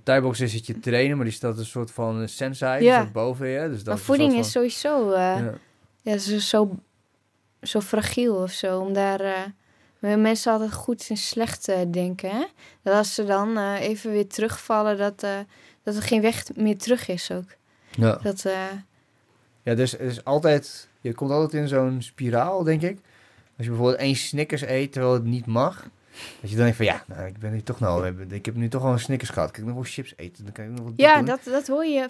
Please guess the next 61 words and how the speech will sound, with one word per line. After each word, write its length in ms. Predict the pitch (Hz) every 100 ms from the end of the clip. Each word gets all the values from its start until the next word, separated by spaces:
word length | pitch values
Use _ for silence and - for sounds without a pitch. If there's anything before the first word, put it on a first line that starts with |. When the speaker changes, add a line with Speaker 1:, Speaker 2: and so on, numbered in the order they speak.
| -
Speaker 2:
vaker. 440 | 294 330 214 180
En 160 | 190 208
Speaker 1:
Maar 120 | -
Speaker 2:
dat 140 | 139 - -
Speaker 1:
dat 80 | 156
is 100 | 151
gewoon, 160 | - 151
Speaker 2:
dat 80 |
Speaker 1:
je 60 | 151
kan 200 | 151 160
altijd 340 | 165 170 151 -
stop 300 | - 156 -
zeggen. 400 | 104 98 92 - _ -
Dat 140 | 110 110
is 60 | 240
Speaker 2:
Ja. 100 | 302
Speaker 1:
het 80 | 208
fijne 240 | 135 117
eigenlijk. 460 | 92 101 101 98 110
Wat 180 | 101
je, 300 | 110 104 104
je 140 | 113 117
is, 100 | 117
het 140 | -
is 120 | 139
nooit 260 | 143 165 165
te 60 | 160
laat 320 | 123 143 135
om 180 | 117 110
Speaker 2:
En 120 | 254
er 80 | 277
komt 220 | 294 285
wel 220 | 277 277 262
weer 160 | 269
een 100 | 262
moment 380 | 254 247 254 254
dat 180 | 247 240
je 120 | 240
ook 80 | 269
Speaker 1:
Ja. 40 | 277
Speaker 2:
nog 140 | 233
wel 120 | 220
een 80 | 220
keer 240 | 233 220
weer 180 | 220 220
een, 240 | 208 208 208
eh, 80 | 208 190
pizza 320 | 226 - 214
of 80 | 214
een 60 |
Snicker, 480 | 220 - 240 226 190
eh, 180 | 190 185 190 - - -
Speaker 1:
Ja. 160 | 202
Speaker 2:
gaat 260 | - 226 214
eten. 500 | 233 240 - 185 190 _ _ _ _
Maar 100 | - 208
ik 40 |
denk 160 | 226 226
dat, 140 | 220
dat, 200 | 214 214
dat, 120 | 220